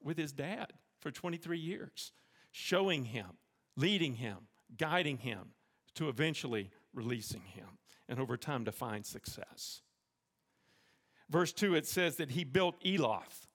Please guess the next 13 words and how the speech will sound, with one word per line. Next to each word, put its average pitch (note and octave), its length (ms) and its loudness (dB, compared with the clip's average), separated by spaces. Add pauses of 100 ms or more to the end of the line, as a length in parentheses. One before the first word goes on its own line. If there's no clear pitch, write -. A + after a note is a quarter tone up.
(720)
That's E3 180 4
in G#3 60 2
the F3 80 4
nation E3+ 380 2
of B2+ 100 -2 (100)
Edom. C3+ 300 0 (680)
So F#3+ 320 4 (400)
that's F3+ 240 6
not G#3+ 220 4
part G#3 200 6
of F3 80 2
where F#3 140 6
Israel E3+ 560 2